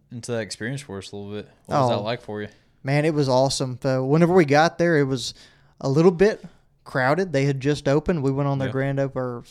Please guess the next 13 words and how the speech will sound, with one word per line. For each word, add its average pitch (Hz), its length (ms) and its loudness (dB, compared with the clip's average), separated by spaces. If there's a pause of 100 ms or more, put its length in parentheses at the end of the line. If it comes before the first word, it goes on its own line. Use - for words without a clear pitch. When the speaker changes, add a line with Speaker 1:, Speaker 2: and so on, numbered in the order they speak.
(160)
Speaker 2:
soft 170 380 0
opening 127 580 -8
Speaker 1:
Yeah. 107 160 -4 (100)
Speaker 2:
day, 135 340 -2
uh, 127 260 -4 (360)
and 143 120 2
it 170 60 6
was 208 120 4
a - 40 0
little 208 140 6
packed, 190 400 -2
man. 151 220 -2
The, 131 140 0